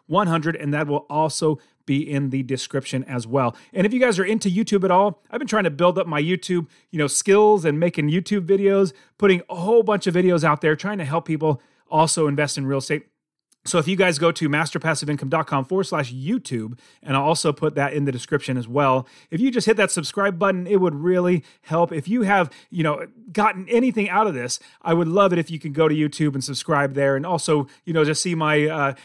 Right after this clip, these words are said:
you know, face just bouncing around talking about real estate. I just, man, I love real estate. Not necessarily the real estate itself, even though it's fantastic, but it's what it affords me to be able to do,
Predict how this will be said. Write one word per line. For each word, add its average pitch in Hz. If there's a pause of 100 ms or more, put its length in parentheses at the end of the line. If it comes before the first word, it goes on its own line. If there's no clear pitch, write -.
you 185
know, 147
face 160
just 147
bouncing 151
around 147
talking 147
about 139
real 135
estate. 131
I 185
just, 180 (320)
man, 151 (200)
I 165
love 165
real 156
estate. 147 (240)
Not 277
necessarily 220 (340)
the 151
real 175
estate 202
itself, 165
even 214
though 208
it's 175
fantastic, 151 (360)
but 165
it's 170
what 156
it 185
affords 160
me 151
to 143
be 139
able 147
to 151
do, 139